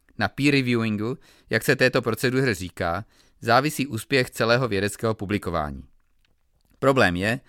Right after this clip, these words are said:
že recenzi nedělají andělé, ale lidé z masa a kostí, kteří často mívají na problematiku vyhraněný názor,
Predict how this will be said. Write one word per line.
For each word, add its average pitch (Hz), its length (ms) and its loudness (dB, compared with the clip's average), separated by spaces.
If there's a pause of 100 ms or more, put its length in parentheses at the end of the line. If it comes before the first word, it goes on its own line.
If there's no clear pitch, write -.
(280)
že 117 140 2
recenzi 139 400 2
nedělají 120 400 4
andělé, 101 540 2
ale 92 240 -2
lidé 110 280 2
z 117 40 -6
masa 110 280 -2
a 87 100 -6
kostí, 104 520 -8 (360)
kteří 135 240 -4
často 131 320 2
mívají 127 340 2
na 117 100 0
problematiku 110 680 -2
vyhraněný 101 480 -2
názor, 101 540 -2